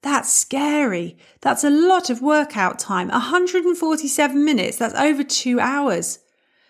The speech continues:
I think many of us would say we don't spend that long looking at social media each day. But I bet if we added up all those minutes here and there, we would be shocked.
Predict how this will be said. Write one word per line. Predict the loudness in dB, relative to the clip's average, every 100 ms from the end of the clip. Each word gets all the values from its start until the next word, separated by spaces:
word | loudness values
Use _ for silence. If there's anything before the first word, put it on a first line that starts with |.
| _ -4
I | 2 2
think | 0 -2 -2 -2 0
many | 4 4 2
of | -2
us | -8 -6
would | -6
say | -2 -2
we | 0 -2
don't | 0 0 0
spend | -4 -4 -4 -4
that | -6
long | -4 -4 -4
looking | -6 -6 -8
at | -6
social | -6 -6 -4
media | -4 -4 -6 -6
each | -6 -8 -8
day. | -8 -8 -10 _ _ _ -2
But | 2
I | 2 2
bet | 2 0
if | -4 -4
we | 0
added | 0 0
up | -4
all | 0 2
those | 2 2 0
minutes | -2 -4 -6
here | 0 0 0
and | -2
there, | -4 -4 -8 _ _ -2
we | 0
would | 0 -2
be | -6
shocked. | -6 -2 -2 -2 -10 -16